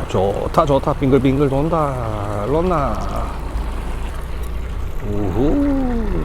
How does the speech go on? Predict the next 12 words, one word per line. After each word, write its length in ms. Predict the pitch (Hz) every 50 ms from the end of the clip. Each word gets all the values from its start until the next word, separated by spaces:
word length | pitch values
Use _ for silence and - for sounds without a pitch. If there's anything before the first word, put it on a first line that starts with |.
| 147 - - - - - - - 233 214 - - - - - - - - - - - - - - - - - - - 107 - - - - - - - - - - - - - - - - - - -
그래, 80 | 175
많이 220 | 160 120 123 147 165
싸라, 280 | - 220 214 208 196
많이 180 | 156 123 123 143
싸라. 180 | 139 - 175 160 - - - - -
자, 400 | - 135 139 131 - - 113 120
갑 180 | - 139 135 -
같은 520 | 175 165 - - - 127 117 107 101 98
갑이 160 | 95 104 98
한 120 | 104 95 98
마리. 220 | 95 90 90 - - - - - - - - - - - - - - - - - - - - - - - - - - - - - - - - - - - - - - -
그렇지. 420 | 135 131 127 - - - 156 139